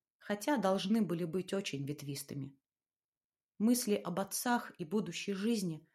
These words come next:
улетучились от ужаса в отражении зеркала.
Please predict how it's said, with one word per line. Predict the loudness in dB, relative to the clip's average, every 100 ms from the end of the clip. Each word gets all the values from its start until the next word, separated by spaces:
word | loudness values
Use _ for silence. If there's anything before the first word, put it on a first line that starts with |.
| _ _ _ -2
улетучились | 2 2 2 -2 -2 -4 -4 -6
от | -8 -6
ужаса | -2 -2 -2 -2
в | -4
отражении | -2 -2 0 0 0 0
зеркала. | 0 -2 -2 -4 -8 -10